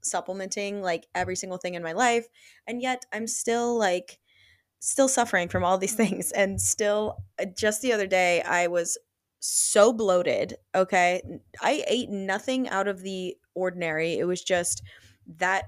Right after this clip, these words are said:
this whole past week, I've just been bloating like crazy after pretty much anything I eat. And they're things that I eat normally all the time. And finally, I was like,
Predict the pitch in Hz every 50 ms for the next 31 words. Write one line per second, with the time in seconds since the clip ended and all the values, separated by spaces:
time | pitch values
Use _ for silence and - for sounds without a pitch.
0 | - - 180 202 196 - - 220 226 233 226 - 208 190 185 - - - 190 196
1 | - - 190 170 185 185 180 - 185 175 175 165 - - 165 170 175 180 170 170
2 | 165 156 - - - - 170 165 170 - - 220 220 240 233 _ _ _ _ _
3 | _ _ _ - - _ _ _ _ _ _ _ _ _ _ _ _ - 208 208
4 | - 214 202 - 247 226 214 190 185 - - 190 185 185 - 180 175 170 165 -
5 | - 160 131 - - 175 175 175 180 175 175 180 - 190 180 175 175 180 175 170
6 | - - - _ - - - - _ _ _ _ - 180 185 175 170 180 165 175
7 | 175 175 170 175 175 175 165 - 165 165 160 170 - - 175 - 85 180 185 -
8 | - - - - - _ - 196 190 185 180 180 175 180 190 196 - - - _
9 | _ _ _ - - - - - - - _ _ _ _ - - - 208 190 190
10 | 190 190 190 190 190 180 - - - 180 180 180 175 - 175 170 170 165 - -